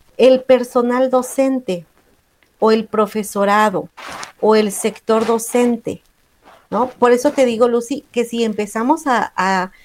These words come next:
a empezar a ejecutar este lenguaje incluyente, como que tenemos que tener también nuestra tablita, ¿no? Nuestra tablita de estudio para empezarlo a ejecutar,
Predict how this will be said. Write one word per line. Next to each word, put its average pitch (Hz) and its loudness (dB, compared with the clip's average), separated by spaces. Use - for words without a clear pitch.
a 202 0
empezar 202 -2
a 277 2
ejecutar 226 -2
este 214 -4
lenguaje 202 -2
incluyente, 226 -4
como 214 0
que 220 -2
tenemos 240 2
que 269 -2
tener 247 0
también 220 0
nuestra 247 -2
tablita, 196 0
¿no? 208 4
Nuestra 214 -2
tablita 208 0
de 240 2
estudio 262 2
para 226 2
empezarlo 208 -2
a - 2
ejecutar, 214 -2